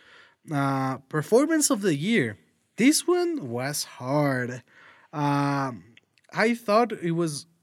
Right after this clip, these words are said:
going to win, um, Daisuke Tsuji. That was the actor for Jin in Ghost of Tsushima. But then again, Laura Bailey is just too <laughs> good.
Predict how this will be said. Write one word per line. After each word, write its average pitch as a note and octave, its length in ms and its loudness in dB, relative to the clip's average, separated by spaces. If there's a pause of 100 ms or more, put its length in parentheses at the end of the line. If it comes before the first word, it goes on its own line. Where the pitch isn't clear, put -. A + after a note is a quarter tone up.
(300)
going C#3 580 -2
to A#2+ 920 -6
win, C3 560 -4
um, A#2 760 -8 (600)
Daisuke C3+ 520 -2
Tsuji. D3 480 -2 (360)
That B2 240 -6
was B2+ 520 -4
the A#2+ 360 -6 (120)
actor F3 440 -6
for C3+ 500 -2
Jin C#3+ 380 -4
in C3 180 -8
Ghost B2 320 -4
of A#2 100 -10
Tsushima. F#3+ 520 -4 (1500)
But F#3+ 140 -2
then D#4+ 180 4
again, G#3+ 480 4
Laura A#3 260 2
Bailey C#3+ 460 -2
is - 220 -6
just - 360 2
too A#3+ 220 4
<laughs> - 0 -
good. D#3+ 760 2